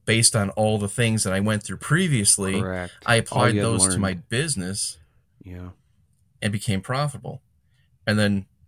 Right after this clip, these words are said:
Speaker 1: going up until, I think it was, I started getting really involved in, like, the, the Facebook groups. And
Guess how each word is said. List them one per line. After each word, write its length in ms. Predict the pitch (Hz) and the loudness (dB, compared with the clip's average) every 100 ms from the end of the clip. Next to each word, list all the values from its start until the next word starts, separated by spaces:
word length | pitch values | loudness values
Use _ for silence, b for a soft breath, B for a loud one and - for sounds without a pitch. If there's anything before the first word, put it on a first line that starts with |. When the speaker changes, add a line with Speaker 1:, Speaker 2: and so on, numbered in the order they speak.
| _ _ _ _ _ _ _ _ _ - | _ _ _ _ _ _ _ _ _ -2
Speaker 1:
going 300 | 120 117 110 | 2 2 2
up 140 | 107 | 0
until, 600 | 104 - - 107 101 95 98 b b _ - | -4 -4 -2 -2 -2 -6 -10 b b _ -16
I 140 | - 101 | -10 -10
think 260 | - 110 | -6 -8
it 60 | 98 | -6
was, 240 | 95 85 - B | -8 -8 -10 B
I 60 | B | B
started 240 | - 196 | 2 4
getting 280 | 147 123 101 | 4 4 2
really 220 | 113 135 | 2 2
involved 400 | 98 95 95 104 | 0 0 -2 -2
in, 100 | 101 | -4
like, 180 | 92 90 | -4 -6
the, 240 | - 92 - B B B | -6 -8 -8 B B B
the 80 | 107 | -6
Facebook 440 | - 107 - 104 | 0 0 0 -2
groups. 440 | - 101 98 - - | -6 -4 -2 -2 -2
And 200 | 98 | -2